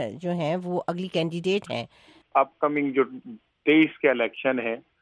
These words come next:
Speaker 2: اس میں جو ان کا ذہن میں ہے وہ یہ کہ مریم کو وہ ایک مکمل لیڈر کے طور پہ سامنے لے کے آئیں گے اور تئیس کا الیکشن وہ سولو ایک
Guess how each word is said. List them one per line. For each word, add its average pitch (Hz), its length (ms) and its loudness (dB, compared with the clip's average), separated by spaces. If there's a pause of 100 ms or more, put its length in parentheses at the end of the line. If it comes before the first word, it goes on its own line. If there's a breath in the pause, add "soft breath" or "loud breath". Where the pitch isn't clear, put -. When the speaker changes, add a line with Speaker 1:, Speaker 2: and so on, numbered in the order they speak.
(380)
Speaker 2:
اس 160 220 -4
میں 147 240 4
جو 131 400 4 (140)
ان 131 200 -2
کا 127 240 4
ذہن 120 300 2
میں 123 200 -2
ہے 123 60 2
وہ 123 180 2
یہ 127 220 2
کہ 127 140 0
مریم 127 520 0
کو 123 300 0 (460)
وہ 131 200 6
ایک 123 300 2 (120)
مکمل 123 500 2
لیڈر 123 320 0
کے 123 140 -2
طور 107 260 0
پہ 110 320 0 (120)
سامنے 110 320 0
لے 110 160 -2
کے 113 180 -4
آئیں 110 240 -2
گے 123 100 0
اور 123 180 0 (120)
تئیس 143 260 2
کا 143 120 2
الیکشن 123 440 -4
وہ 123 140 -4
سولو 139 600 2
ایک - 300 -8